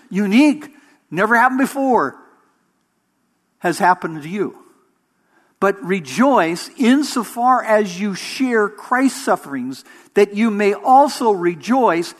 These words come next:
and be glad when his glory is revealed." You see, if we're just stuck in time and space, our problems, trials seem overwhelming. But if you see in your trials and tribulations that there's hope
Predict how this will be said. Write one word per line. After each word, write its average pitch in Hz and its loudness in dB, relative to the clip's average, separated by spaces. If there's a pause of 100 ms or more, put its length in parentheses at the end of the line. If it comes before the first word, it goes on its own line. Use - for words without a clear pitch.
(180)
and 196 -2
be 214 -4
glad 196 0 (240)
when 196 -4
his 175 -4
glory 196 0 (160)
is 185 -4
revealed." 185 -2 (180)
You 185 -10
see, 220 -4 (100)
if - -2
we're 190 0
just 240 -4
stuck - -8
in 190 -8
time 226 -4
and 170 -12
space, 160 -8 (440)
our 175 -2
problems, 214 -4
trials 190 -8
seem 175 -10
overwhelming. 143 -10 (1300)
But 208 0
if 208 -2
you 202 -4
see - -6
in 277 -2
your 247 0
trials 190 0
and 160 -10
tribulations 170 -4
that 165 -6
there's 147 -4
hope 208 0